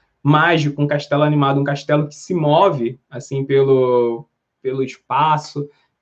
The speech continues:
e tem coisas incríveis nesse castelo de um feiticeiro chamado Hou, né? Então, essa, essa moça, ela faz de tudo pra não sair da zona de conforto dela,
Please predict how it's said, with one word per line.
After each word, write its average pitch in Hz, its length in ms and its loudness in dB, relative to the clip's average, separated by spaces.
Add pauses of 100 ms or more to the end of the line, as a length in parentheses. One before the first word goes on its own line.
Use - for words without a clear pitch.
(220)
e 147 120 -2
tem 143 140 0
coisas 147 280 0
incríveis 151 400 -2
nesse 147 220 -2
castelo 147 400 -2
de 165 100 -4
um 156 60 -6
feiticeiro 165 520 0
chamado 156 460 -2
Hou, 139 300 2 (480)
né? 143 240 2
Então, 240 300 -2
essa, 285 160 0
essa 226 280 0
moça, 214 400 2
ela 196 160 4
faz 214 220 2
de 208 80 -2
tudo 254 380 0
pra 214 180 2
não 214 160 0
sair 208 400 0
da 202 140 2
zona 170 280 -2
de 165 120 -6
conforto 160 540 -2
dela, 165 440 0